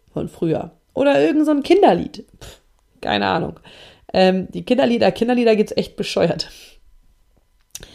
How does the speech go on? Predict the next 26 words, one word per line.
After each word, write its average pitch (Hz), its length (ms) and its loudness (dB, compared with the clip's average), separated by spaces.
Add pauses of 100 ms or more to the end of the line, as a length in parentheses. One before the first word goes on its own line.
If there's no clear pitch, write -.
(320)
Wenn 262 300 4
die 285 200 0
Kartoffel 277 920 2
nicht 202 280 -2
wär, 180 460 2
wär 285 220 8
die 285 140 2
Pommesbude 285 920 2
leer 285 320 6 (300)
und 269 220 0
Kartoffelkäfer 254 1160 2
hätten 277 480 0
keine 285 520 2
Heimat 208 640 2
mehr. 170 320 -2 (420)
<laughs> 359 160 -6 (240)
So, - 260 -2 (520)
sowas - 420 0
in 175 140 0
der 160 140 -2
Art. - 260 -8 (720)
So, 202 180 6 (320)
wenn 226 100 0
du 247 80 2
dir 262 80 4
jetzt 269 200 2